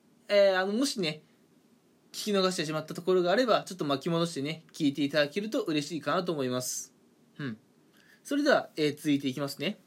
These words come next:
うん。まあ、常に、あの、上司にね、まあ、怒られたくない。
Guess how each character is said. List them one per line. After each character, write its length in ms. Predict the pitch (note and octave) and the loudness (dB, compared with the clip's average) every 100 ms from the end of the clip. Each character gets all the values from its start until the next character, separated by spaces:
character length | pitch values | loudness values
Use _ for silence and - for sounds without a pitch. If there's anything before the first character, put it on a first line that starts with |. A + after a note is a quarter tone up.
| - | -12
う 60 | D3+ | -8
ん。 200 | A#2+ F2 _ - - _ _ _ _ _ _ - | -8 -8 _ -20 -20 _ _ _ _ _ _ 0
ま 180 | A3 | 2
あ、 120 | D3 - _ _ _ _ - | 2 -2 _ _ _ _ -8
常 360 | - E4+ A3+ | -2 2 4
に、 340 | E3+ D#3+ A#2 - _ _ - | 2 0 -2 -8 _ _ -4
あ 100 | C3+ | -2
の、 360 | C3+ B2+ B2+ B2 | 0 0 -2 -4
上 320 | C3+ E3+ D#4+ D4 | 0 4 6 4
司 120 | D#3+ | 0
に 100 | C3 | -2
ね、 240 | C#3+ E3+ - | -2 -6 -6
ま 280 | D#3+ G#2 - | -4 -4 -10
あ、 40 | _ - | _ -4
怒 320 | D3+ D#3 C#4+ | -4 4 6
ら 100 | D#4 | 6
れ 80 | F4 | 4
た 100 | E4+ | 0
く 100 | F3 | 2
な 140 | A3 | 4
い。 160 | F3+ | 4